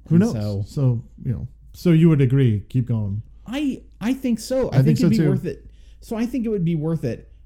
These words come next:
Speaker 2: not just to build the mythology here, but, like, you could build a mythology that started connecting these other movies that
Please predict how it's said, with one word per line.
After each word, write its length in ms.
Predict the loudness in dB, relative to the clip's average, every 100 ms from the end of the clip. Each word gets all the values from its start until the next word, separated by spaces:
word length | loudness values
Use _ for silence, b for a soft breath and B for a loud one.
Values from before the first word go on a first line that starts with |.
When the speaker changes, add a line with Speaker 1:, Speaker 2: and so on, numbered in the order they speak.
| -10
Speaker 2:
not 180 | -6 -4
just 220 | -6 -6 -4
to 60 |
build 320 | -2 0 0
the 60 | 0
mythology 520 | -2 -2 -4 -2 -4
here, 400 | -6 -4 -4 -4
but, 200 | -6 -4
like, 240 | -4 -6 -6
you 220 | -6 -4
could 180 | -4 -4
build 180 | -4 -2
a 40 |
mythology 480 | -4 -4 -4 -2 -4
that 180 | -6 -10
started 380 | -6 -6 -6
connecting 520 | -6 -6 -6 -6 -4 -4
these 180 | -4 -6
other 180 | -6 -2
movies 580 | 0 0 -2 -4 -6 -6
that 260 | -6 -6